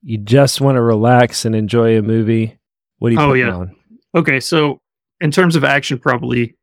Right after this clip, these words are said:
Speaker 2: Edge of Tomorrow. I, I keep going back to a lot.
Speaker 1: Oh, that's a fun choice.
Speaker 2: Let's see. Comedy, I, the one I'd return to most is probably About a Boy,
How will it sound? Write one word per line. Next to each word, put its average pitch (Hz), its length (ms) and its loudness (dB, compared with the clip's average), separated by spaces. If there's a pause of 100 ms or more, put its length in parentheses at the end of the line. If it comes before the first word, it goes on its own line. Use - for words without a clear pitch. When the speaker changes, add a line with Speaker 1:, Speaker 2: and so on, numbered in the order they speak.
(320)
Speaker 2:
Edge 139 180 -2
of 139 60 -4
Tomorrow. 120 540 -2 (460)
I, 120 320 -2 (260)
I 131 60 -4
keep 123 180 -2
going 117 180 -6
back 117 220 -4
to 120 160 -6
a 117 40 -8
lot. 117 160 0
Speaker 1:
Oh, 131 40 4
that's 165 160 4
a 151 40 0
fun 98 220 0
choice. - 440 -4
Speaker 2:
Let's 143 180 -2
see. 123 360 -2 (240)
Comedy, 151 440 2
I, 139 100 0
the 135 260 -4
one 139 180 0
I'd 131 220 0
return 135 260 -4
to 127 100 -6
most 123 220 -2
is - 60 -14
probably 123 260 -2
About 123 240 0
a 117 60 -4
Boy, 123 360 -2